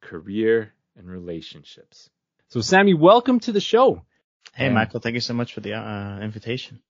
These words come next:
Speaker 1: Sami, could you give us a quick summary of your professional background and why you think that a recruiter would label you as a job hopper?
Speaker 2: So I kinda bounced around a lot, uh, six years of corporate, five roles, three companies, uh, a lot of different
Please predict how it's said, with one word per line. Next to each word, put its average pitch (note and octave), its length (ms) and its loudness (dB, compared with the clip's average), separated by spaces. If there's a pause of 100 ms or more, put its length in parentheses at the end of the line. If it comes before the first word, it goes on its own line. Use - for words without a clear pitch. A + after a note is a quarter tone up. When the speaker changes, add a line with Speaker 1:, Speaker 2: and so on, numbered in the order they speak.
(380)
Speaker 1:
Sami, A#2+ 320 -2
could A2+ 180 -6
you C#3 60 -6
give G3+ 120 -4
us A3 120 -8
a - 80 -14
quick - 260 -4
summary F#2 360 -4
of D#2 100 -10
your D#2+ 80 -4
professional - 520 -8
background D2 640 -10
and D#2+ 100 -16
why C3+ 140 -4
you A3+ 140 -2
think F3+ 420 -8
that B2 160 -6
a A#2+ 60 -6
recruiter - 500 -8
would E2+ 220 -10
label G2 400 0
you F2+ 720 -6
as C3+ 320 -8
a F3 60 -6
job F#3+ 500 -4
hopper? - 480 -12 (560)
Speaker 2:
So - 140 -6
I A#2 40 -4
kinda E3 260 0
bounced C#3 340 2
around C3 180 0
a A#2 60 -4
lot, A2 420 2
uh, G#2 220 0
six - 480 -8
years C#3+ 220 -2
of A#2+ 140 -20
corporate, B2 600 -2 (320)
five B2+ 400 2
roles, A#2+ 760 -4
three B2 280 -6
companies, G#2+ 920 -8 (440)
uh, F#2+ 200 -4
a G2 60 -2
lot B2 360 2
of A2+ 100 -4
different A2 460 -8